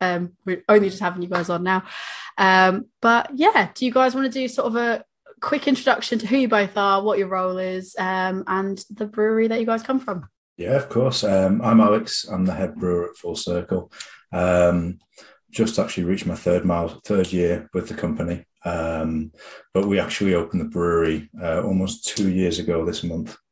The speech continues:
Speaker 2: Um, and I've been involved in recipe development, brand development, finding the right site, um, helping put in a, a great team like we've got with Graham as well. Um,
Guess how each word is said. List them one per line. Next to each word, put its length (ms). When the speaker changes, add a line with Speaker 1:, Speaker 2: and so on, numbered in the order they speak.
Speaker 2:
Um, 580
and 320
I've 180
been 100
involved 380
in 80
recipe 340
development, 600
brand 200
development, 640
finding 520
the 80
right 220
site, 420
um, 580
helping 400
put 220
in 300
a, 200
a 40
great 300
team 400
like 160
we've 100
got 120
with 80
Graham 320
as 80
well. 320
Um, 680